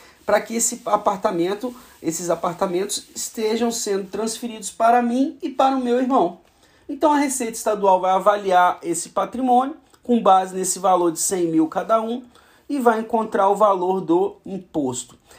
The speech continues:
Vai emitir uma guia, como se fosse um boleto do, de arrecadação do imposto.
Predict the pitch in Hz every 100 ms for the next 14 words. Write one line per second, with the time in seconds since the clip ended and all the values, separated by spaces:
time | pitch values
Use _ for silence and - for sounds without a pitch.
0 | _ 135 160 180 190 185 175 170 196 190
1 | 151 170 185 185 220 269 - _ _ _
2 | 156 160 - 160 156 156 160 160 196 202
3 | 185 226 254 247 190 170 160 175 180 180
4 | 160 180 - 196 220 233 254 269 - 240
5 | 208 -